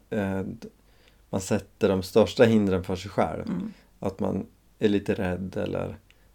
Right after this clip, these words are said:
Speaker 1: det är det man måste deala med egentligen, mer
Speaker 2: Mm.
Speaker 1: än att byta blöjor på fjället.
Speaker 2: Mm.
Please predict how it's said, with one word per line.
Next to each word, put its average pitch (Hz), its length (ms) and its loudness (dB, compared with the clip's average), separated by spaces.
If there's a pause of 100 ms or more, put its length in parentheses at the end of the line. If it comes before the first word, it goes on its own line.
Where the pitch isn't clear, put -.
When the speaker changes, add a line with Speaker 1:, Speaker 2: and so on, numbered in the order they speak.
Speaker 1:
det 101 160 -2
är 101 40 0
det 127 220 12
man 95 180 6
måste 92 200 -2
deala 101 380 2
med 90 220 -2
egentligen, 90 520 -4
mer 104 140 4
Speaker 2:
Mm. 95 80 4
Speaker 1:
än 92 100 2
att 90 140 -2
byta 95 260 -4
blöjor 92 240 2
på - 120 -12
fjället. 113 560 0
Speaker 2:
Mm. 180 280 -4